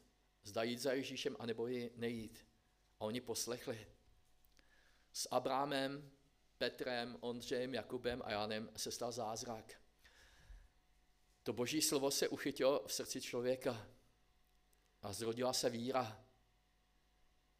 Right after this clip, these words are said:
Víra je, že se spolehneme na boží slovo navzdory všem okolnostem. Že věříme, i když ještě nevíme a nevidíme.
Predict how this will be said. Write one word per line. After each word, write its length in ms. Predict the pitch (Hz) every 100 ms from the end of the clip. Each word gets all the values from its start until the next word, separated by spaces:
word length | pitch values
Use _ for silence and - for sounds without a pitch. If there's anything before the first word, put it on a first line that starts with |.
| _ - _
Víra 340 | 117 120 135 139
je, 80 | 151
že 140 | 156
se 180 | - 147
spolehneme 540 | - 131 123 147 143
na 100 | 135
boží 280 | 117 117 135
slovo 640 | - 147 127 110 92 90 - _ _ 110
navzdory 560 | 110 117 120 131 135
všem 200 | 135 143 -
okolnostem. 880 | - 127 131 120 - 127 123 110 - _ _ _ _ _ _ _ _ _ _ _ _ -
Že 160 | - 123
věříme, 440 | 135 135 156 156
i 140 | -
když 220 | 131 143 147
ještě 260 | - 151
nevíme 360 | 139 131 135 147
a 100 | 131
nevidíme. 680 | 127 131 131 135 135 95